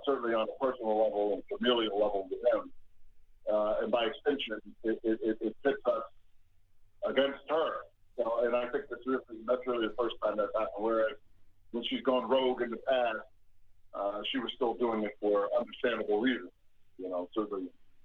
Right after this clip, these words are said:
uh, understandable to her, and we, we got that. But this time, this is a problem, and, and, uh, and, and this is going to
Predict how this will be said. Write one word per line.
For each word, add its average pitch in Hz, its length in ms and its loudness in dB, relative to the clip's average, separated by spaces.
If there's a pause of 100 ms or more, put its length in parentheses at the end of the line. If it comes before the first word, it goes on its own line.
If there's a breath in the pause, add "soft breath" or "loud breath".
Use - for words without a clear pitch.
(300)
uh, - 760 -2
understandable 107 560 2
to 107 60 4
her, 110 320 4
and 101 80 -4
we, 104 280 -4
we 107 160 -6
got 113 160 4 (120)
that. 82 140 0 (100)
But - 120 -2
this 147 120 6 (120)
time, 107 340 0 (1500)
this 233 140 2
is - 140 -12
a - 40 -6
problem, 113 400 0 (580)
and, 110 280 0
and, 113 280 0
uh, 104 300 2 (120)
and, 110 180 0 (100)
and 110 140 -6
this 107 180 -6
is 95 100 -16
going 107 220 -2 (160)
to 101 260 -2